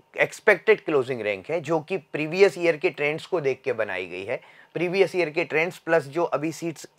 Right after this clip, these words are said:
इंक्रीज हो गई हैं, कॉलेजेस इंक्रीज हुए हैं, उनको पूरा एनालाइज करके और एक एक्सपेक्टेड टेंटेटिव क्लोजिंग रैंक बनाई गई है कि आपको किस रैंक पर कौन सा कॉलेज मिलने की इस टू थाउजेंड ट्वेंटी टू में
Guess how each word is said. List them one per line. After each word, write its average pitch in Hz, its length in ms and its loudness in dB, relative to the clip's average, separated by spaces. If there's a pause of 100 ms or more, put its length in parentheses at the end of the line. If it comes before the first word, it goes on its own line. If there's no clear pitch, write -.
(140)
इंक्रीज 147 440 -6
हो 160 100 0
गई 151 180 -4
हैं, 151 160 -4 (240)
कॉलेजेस 147 500 2
इंक्रीज 147 420 -8
हुए 143 140 -4
हैं, 143 160 -4 (240)
उनको 190 320 4
पूरा 170 240 4
एनालाइज 156 520 4
करके 143 420 -4 (260)
और 160 160 4
एक 160 140 4
एक्सपेक्टेड 156 760 2 (100)
टेंटेटिव 170 600 2
क्लोजिंग 139 340 -4
रैंक 123 240 -6
बनाई 117 300 -6
गई 127 180 -4
है 185 160 0 (300)
कि 175 60 2
आपको 160 320 4
किस - 340 0
रैंक 160 280 2
पर 190 140 4
कौन 185 300 0
सा 180 140 4
कॉलेज 135 380 -4
मिलने 131 280 -8
की 165 160 -10 (100)
इस 180 100 -2 (440)
टू 190 140 -4
थाउजेंड 143 420 0
ट्वेंटी 135 300 -4
टू 127 200 -8
में 180 180 -4